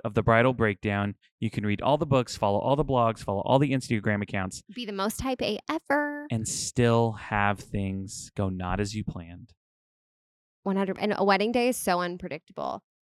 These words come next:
Speaker 2: Like,
Speaker 1: Anything can happen.
Speaker 2: you might have
Speaker 1: Or
Speaker 2: the
Speaker 1: anything can not happen.
Speaker 2: Y-, I mean,
Speaker 1: Yeah.
Speaker 2: anything can not happen. We've recently had a very unpredictable wedding day, the most unpredictable wedding day,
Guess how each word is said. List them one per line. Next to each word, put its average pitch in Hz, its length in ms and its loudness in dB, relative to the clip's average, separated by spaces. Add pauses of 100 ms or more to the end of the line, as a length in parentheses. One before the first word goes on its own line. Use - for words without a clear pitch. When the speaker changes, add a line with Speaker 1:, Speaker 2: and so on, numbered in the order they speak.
(200)
Speaker 2:
Like, 202 160 2
Speaker 1:
Anything 143 340 4
can 104 120 -14
happen. - 300 -14 (140)
Speaker 2:
you 226 280 -2
might 302 260 4
have 240 180 4
Speaker 1:
Or 240 120 4
Speaker 2:
the 220 40 6
Speaker 1:
anything 247 320 6
can 233 120 4
not 247 200 0
happen. - 380 -8 (260)
Speaker 2:
Y-, 202 200 -6 (120)
I 247 220 8
mean, 247 460 6
Speaker 1:
Yeah. 240 260 -2
Speaker 2:
anything 269 480 6
can 254 120 4
not 220 240 8
happen. 214 460 2 (380)
We've 247 360 2 (340)
recently 226 840 0
had 214 240 4
a 202 140 2
very 233 520 2
unpredictable 196 680 0
wedding 127 300 -4
day, 170 420 0 (600)
the 208 100 2
most 247 360 10
unpredictable - 520 -2
wedding 135 320 -4
day, 190 320 0